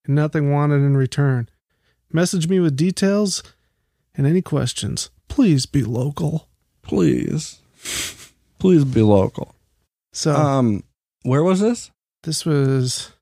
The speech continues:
Speaker 1: Ringe, Jaffrey, Winchendon. All three of those
Speaker 2: Is that a
Speaker 1: areas.
Speaker 2: Is this in the United States?
Speaker 1: It's in New Hampshire.
Speaker 2: Oh.
Speaker 1: These are all New Hampshire misconnections.
Speaker 2: Oh, mm, okay.
Speaker 1: Yeah.
Speaker 2: So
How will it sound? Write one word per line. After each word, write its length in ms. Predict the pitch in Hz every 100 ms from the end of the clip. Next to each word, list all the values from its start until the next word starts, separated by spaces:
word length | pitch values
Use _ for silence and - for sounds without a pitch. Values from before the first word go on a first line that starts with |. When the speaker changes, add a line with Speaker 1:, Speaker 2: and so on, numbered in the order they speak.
| _ _ -
Speaker 1:
Ringe, 800 | 139 165 160 165 190 190 190 160
Jaffrey, 920 | - 160 175 165 - 175 170 175 170 _ _ _ -
Winchendon. 1080 | 180 180 175 - 202 185 139 - 60 104 - _ _ _ - -
All 200 | 139 135
three 260 | 139 131 127
of 60 |
those 220 | 123 127
Speaker 2:
Is 60 | 127
that 140 | 135
a 40 | 123
Speaker 1:
areas. 300 | 110 123 - _ _ _ _ _ _ _ -
Speaker 2:
Is 120 | 120
this 200 | 117 113
in 180 | 110 107
the 100 | 107
United 340 | 107 107 107
States? 480 | 104 127 135 147 - _
Speaker 1:
It's 120 | - 147
in 80 |
New 80 | 139
Hampshire. 440 | 131 160 - 139 - _ -
Speaker 2:
Oh. 460 | 113 170 175 - -
Speaker 1:
These 160 | 156 160
are 80 | 180
all 80 |
New 60 | 147
Hampshire 320 | 131 131 -
misconnections. 640 | 104 - - 90 - - -
Speaker 2:
Oh, 720 | 120 165 208 208 110 69 50 -
mm, 600 | - 52 50 50 - 101 110
okay. 480 | 247 101 - 151 151 _ _ _
Speaker 1:
Yeah. 280 | - 113 - - _ _ _ _ _ _
Speaker 2:
So 640 | - 180 165 160 156 147